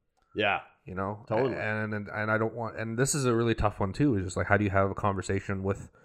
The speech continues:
Speaker 2: with somebody who doesn't have the same experiences as you? And that, I mean, I mean that from, you know, you guys don't have the same tastes, you guys don't watch the same movies,
Speaker 1: Sure.
Speaker 2: you guys don't watch the, the same amount of movies,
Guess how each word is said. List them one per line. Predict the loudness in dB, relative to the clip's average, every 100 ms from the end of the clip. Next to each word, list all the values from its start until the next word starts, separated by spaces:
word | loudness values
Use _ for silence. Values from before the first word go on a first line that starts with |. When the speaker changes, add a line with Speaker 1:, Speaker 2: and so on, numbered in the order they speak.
| -20 -20 -6
Speaker 2:
with | -4 -2
somebody | 0 2 2 0
who | -4 -2
doesn't | -2 -2 -6 0
have | 4 4 2 -4 -16 _ _ _
the | -4
same | 0 0
experiences | -2 -2 0 -2 -8 -10
as | -8 -8
you? | -10 -12 _ _ _ _ -16 -4
And | -2 0
that, | 0 0
I | 0
mean, | -2 -4 -6
I | -4
mean | -4 -2
that | -2 -4 -4
from, | -6 -6 -12 -20 -20 _ -10
you | -8
know, | -8
you | -4
guys | -4 -4
don't | -6
have | -8
the | -8
same | -12 -2
tastes, | 0 0 -2 -10 -16 -20 _
you | -4
guys | -2 0
don't | -2 0
watch | 0 -2
the | -6
same | -4
movies, | 4 6 8 6 4 0 -16 -16
Speaker 1:
Sure. | 0 4
Speaker 2:
you |
guys | 8 8
don't | 8 4
watch | 4 0
the, | -6 -6 -8
the |
same | -8 -6
amount | -6 0 0 0 -2
of | 0
movies, | 0 2 0 -4